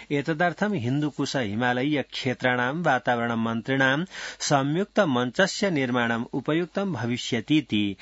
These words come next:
धारणां व्यक्तवान्। हिन्दुकुश पर्वतीय क्षेत्रं जलवायु परिवर्तन दृष्ट्या विश्वस्मिन् विश्वेव सङ्कटग्रस्त क्षेत्रमस्तीति चर्चयन् मन्त्री साई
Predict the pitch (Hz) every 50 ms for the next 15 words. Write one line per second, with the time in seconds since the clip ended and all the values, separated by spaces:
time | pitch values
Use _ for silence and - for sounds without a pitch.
0 | - - - - 113 117 123 120 113 110 110 107 104 104 107 113 110 113 104 -
1 | - 127 120 123 131 127 120 104 92 95 _ - - - - - - - - 117
2 | 113 110 117 113 - 127 113 - - 147 139 - 127 110 107 113 113 - - 120
3 | 117 110 110 - - - - - 135 135 - - 135 139 156 151 139 127 120 117
4 | 117 117 117 117 107 - - 113 110 113 110 113 117 113 110 - _ - 120 113
5 | 113 113 104 101 120 135 - - - 143 143 151 151 139 117 - - 131 123 -
6 | - - 120 113 110 113 110 - - - 123 127 135 135 156 156 147 - - -
7 | 131 131 135 131 - 175 160 170 117 101 113 120 123 123 - - - 131 - _
8 | - - - - 135 - 131 131 123 123 120 117 - - 165 165 - - 123 -
9 | - 123 113 104 - - 143 143 143 135 139 143 160 175 160 135 127 117 - 113
10 | 117 110 - - 135 143 147 127 110